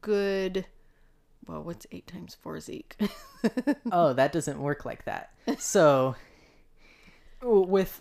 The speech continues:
Speaker 1: Can you
Speaker 2: older
Speaker 1: just
Speaker 2: Doc-,
Speaker 1: say fifty episodes?
Speaker 2: with
Speaker 1: I don't know.
Speaker 2: older Doctor Who's, uh, episodes are actually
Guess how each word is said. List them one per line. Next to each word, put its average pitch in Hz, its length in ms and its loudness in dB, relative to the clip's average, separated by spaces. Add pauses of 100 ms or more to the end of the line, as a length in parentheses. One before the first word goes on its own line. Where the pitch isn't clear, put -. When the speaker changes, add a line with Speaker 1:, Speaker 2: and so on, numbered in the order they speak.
Speaker 1:
Can 180 100 2
you 180 80 6
Speaker 2:
older - 180 6
Speaker 1:
just 330 100 2
Speaker 2:
Doc-, 285 120 4
Speaker 1:
say 262 140 0
fifty - 480 -6
episodes? 214 640 -6
Speaker 2:
with 175 120 4
Speaker 1:
I - 40 0
don't 208 160 -2
know. 170 80 -8
Speaker 2:
older 196 460 6
Doctor 170 480 2
Who's, 156 680 -2 (220)
uh, 127 320 0 (280)
episodes 156 520 -4
are 127 160 0
actually 127 460 -6